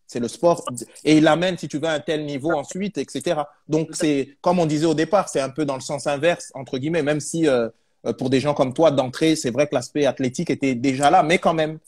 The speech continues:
il y a le fait de, il y a quelqu'un qui disait quelque chose d'intéressant tout à l'heure, qui posait la question, il disait, « Est-ce qu'on pense pas que », si je me souviens de sa question, «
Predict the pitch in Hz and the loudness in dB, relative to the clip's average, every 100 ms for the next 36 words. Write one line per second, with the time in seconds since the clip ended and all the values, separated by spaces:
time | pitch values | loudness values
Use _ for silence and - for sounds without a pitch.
0 | _ _ - 117 120 160 147 127 123 - | _ _ -4 -2 -2 0 -2 0 -6 -8
1 | - 165 - 190 220 214 180 143 147 170 | 0 2 4 4 4 2 2 -2 0 2
2 | 143 135 135 165 139 127 135 131 160 - | 0 -2 -2 -2 -2 0 0 0 -6 -6
3 | 143 147 - 135 131 135 123 127 - 175 | -2 -2 -2 -6 -2 0 0 -4 -6 -6
4 | 143 151 160 - 151 160 147 - 143 - | -2 2 0 0 -2 0 0 2 0 2
5 | 131 117 - - - 139 139 127 135 139 | -2 -2 -6 -12 -6 -6 -4 -4 -4 -4
6 | 139 120 - 117 - 185 | -2 -2 -2 -6 -4 -8